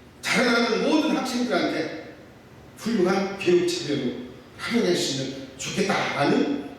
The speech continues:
그런 생각이 듭니다. 하루속히 아버지 하나님의 은혜로 이러한 놀라운 것들이 잘 점진적으로 돼서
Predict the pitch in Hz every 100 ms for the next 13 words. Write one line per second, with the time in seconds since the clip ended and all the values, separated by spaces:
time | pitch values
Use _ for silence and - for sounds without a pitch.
0 | - 139 135 - - 240 175 - - -
1 | 240 175 - - - - - 180 165 175
2 | 175 170 - - - - - - 175 214
3 | 240 233 285 269 269 269 330 294 - -
4 | - - - - - - - 151 160 151
5 | - - 247 240 208 202 214 240 240 240
6 | 226 294 - - - - - - - -
7 | - 220 - - - 196 175 175 151 151
8 | 165 226 226 - -